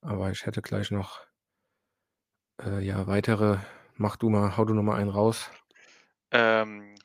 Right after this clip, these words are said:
Speaker 2: noch mal 'ne Band, von der wir nicht den Song nehmen, den jeder kennt, und zwar, aber eine Band, die aus meiner Sicht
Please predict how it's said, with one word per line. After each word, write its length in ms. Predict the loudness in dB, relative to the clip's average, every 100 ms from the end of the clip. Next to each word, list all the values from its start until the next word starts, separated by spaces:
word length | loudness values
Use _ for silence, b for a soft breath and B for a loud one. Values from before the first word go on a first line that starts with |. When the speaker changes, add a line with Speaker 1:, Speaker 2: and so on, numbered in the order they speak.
| _
Speaker 2:
noch 180 | -8 -2
mal 100 | -2
'ne 100 | 2
Band, 340 | 2 2 -2
von 180 | -10 -4
der 140 | -4
wir 100 | -4
nicht 260 | -10 -12 -8
den 140 | -8
Song 260 | -4 -4 -4
nehmen, 340 | -6 -8 -12 -18
den 160 | -20
jeder 200 | -6 -6
kennt, 340 | -6 -8 -8 -10
und 100 | -14
zwar, 480 | -4 0 2 0 -4 _
aber 220 | 2 4
eine 160 | 4 2
Band, 320 | 4 4 2
die 140 | -6 -6
aus 160 | -6
meiner 260 | -4 -4 -4
Sicht 280 | -8 -12